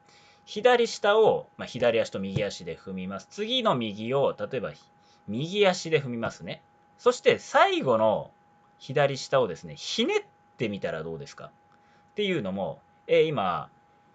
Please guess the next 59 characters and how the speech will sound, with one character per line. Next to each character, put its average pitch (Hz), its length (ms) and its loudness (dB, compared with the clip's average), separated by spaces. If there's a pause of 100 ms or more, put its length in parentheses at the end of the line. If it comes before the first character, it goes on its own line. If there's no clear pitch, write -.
(180)
左 170 440 -2
下 - 600 2 (240)
を 120 300 4 (180)
踏 127 100 -6
ん 131 80 -6
だ 131 80 2
後 120 140 -2
右 104 320 -4
を 110 60 0
出 104 100 -2
し 110 100 -8
ま 113 80 -2
し - 40 -10
た。 98 140 -10
つ 180 100 -8
ま 160 80 4
り 107 60 -4
左 175 300 2
右 92 220 -6
に 117 160 -2
足 107 260 -6
が 92 120 -4
あ 82 40 -4
る 76 100 -10
状 82 200 -10
態 80 200 -12
で 85 100 -14
す。 - 80 -20
こ 240 160 6
の 294 180 2
状 269 240 0
態 208 380 -2
で 190 360 0
か 233 180 0
な 202 100 4
り 92 140 -4
厳 151 220 -8
し 185 160 -6
い - 20 -4
ん 139 40 -4
で 95 100 -6
す - 80 -14
け 92 80 -8
ど 92 60 -8
も、 92 100 -10
下 - 440 0
を 285 100 -2
左 190 440 0
足、 151 340 -6 (340)
左 196 480 0
を 202 80 2
右 107 400 2
足 139 220 2
で 131 200 -2 (1000)
グ 240 120 6
ッ 190 80 6
て - 280 0
回 98 340 2
す。 - 340 -12